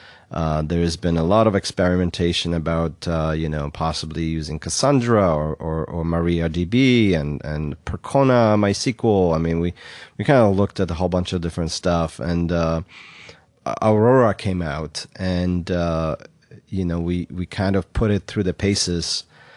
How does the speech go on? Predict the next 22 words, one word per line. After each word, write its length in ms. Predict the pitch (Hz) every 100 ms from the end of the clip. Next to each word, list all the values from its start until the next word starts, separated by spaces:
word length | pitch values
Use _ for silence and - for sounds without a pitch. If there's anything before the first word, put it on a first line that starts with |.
| - _ _ _
you 180 | 95 90
know, 120 | 85
the 120 | 92
combination 800 | - 113 107 98 95 95 - 90
of 400 | 67 87 85 82
the 220 | 87 85
performance 1080 | 82 - 92 - 95 98 95 92 87 - - _ - - _ _ -
and 520 | 95 95 92 90 82 -
also 560 | 95 98 - 101 92 87
the 380 | 80 82 82
low 320 | 80 92 104 101
maintenance 880 | 95 92 101 98 71 73 71 - -
of 540 | 78 80 76 - - 87
necessary 680 | 90 - - 85 82 78
to 140 | 78 -
keep 260 | - 95 90
that 220 | 87 73
infrastructure 840 | 87 90 82 - 80 - 80 69 - - - - - -
uh, 400 | 87 82 80 80
in 180 | - 90
place, 680 | - 95 92 87 82 - -
um, 480 | 78 82 80 80 78